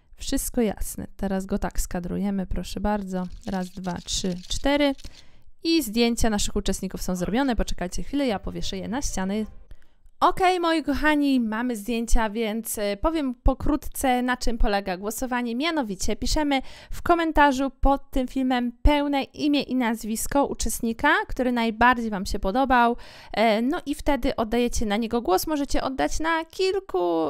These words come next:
simów głosy, także bez problemu. I sim, który otrzyma najwięcej głosów, po prostu będzie bezpieczny w kolejnym odcinku,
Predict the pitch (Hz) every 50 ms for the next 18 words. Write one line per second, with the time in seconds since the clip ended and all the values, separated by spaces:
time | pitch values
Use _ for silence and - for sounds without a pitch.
0 | - - - - 339 339 339 320 302 294 269 269 302 285 302 294 - - - -
1 | 214 214 220 220 220 220 285 311 - - 285 285 247 277 269 269 269 285 302 -
2 | - - - - - - 285 302 - - - 302 294 277 330 359 - - 381 349
3 | 226 - 214 - - - 269 240 220 214 202 190 214 247 247 277 320 339 339 339
4 | 339 - - 359 381 392 403 381 277 320 349 339 330 - - 381 381 370 - 220
5 | - - 285 277 269 - - - 208 226 220 220 214 190 185 - - 269 262 254
6 | - - 220 190 - - - 311 285 269 254 233 220 190 185 196 - - 254 240
7 | - - 359